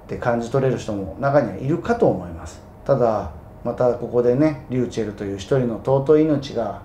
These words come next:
まあ、絶たれたことは事実なんで、受け止めれない方も周りにはたくさんいらっしゃると思いますが、まあ、僕はこれを通じて何を伝えたいかというと、やっぱりその心の中に雨や雪が降っていてって、僕は何かの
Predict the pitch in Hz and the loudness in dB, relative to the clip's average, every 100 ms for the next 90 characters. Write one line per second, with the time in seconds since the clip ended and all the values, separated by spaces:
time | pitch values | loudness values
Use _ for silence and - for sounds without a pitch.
0 | - 104 107 110 117 113 110 120 185 127 | -14 -12 -4 2 2 2 -4 2 4 6
1 | 127 123 110 104 87 80 78 71 - - | 2 -4 -6 -8 -8 -10 -10 -12 -14 -6
2 | - 139 143 139 143 165 147 127 120 139 | -2 2 4 6 8 8 8 4 2 2
3 | 123 101 107 110 117 104 95 - 104 101 | 2 -2 -4 -4 -4 -4 -6 -6 -6 -4
4 | 101 - 107 95 87 90 95 98 92 98 | -4 -4 -4 -4 -8 -8 -6 -6 -8 -8
5 | 98 92 - 113 110 120 160 160 160 160 | -8 -8 -6 -4 -4 4 8 8 8 6
6 | 170 165 - 160 156 156 165 160 170 147 | 6 4 0 0 0 2 4 6 4 2
7 | - 120 113 113 107 101 95 95 87 95 | 2 0 2 -2 -2 -6 -6 -8 -6 -8
8 | 95 156 123 - - 110 - 170 123 117 | 2 4 4 0 -8 -6 0 2 2 -2
9 | 110 120 127 131 139 143 143 139 107 92 | -4 -4 0 2 4 4 4 2 2 -6
10 | - - - - 131 131 120 104 101 151 | -14 -20 -20 -4 0 2 0 -2 -4 4
11 | 156 127 151 - 156 123 113 - 101 110 | 4 4 2 2 4 4 0 -2 -6 0
12 | 151 165 160 170 180 180 | 6 6 6 4 4 2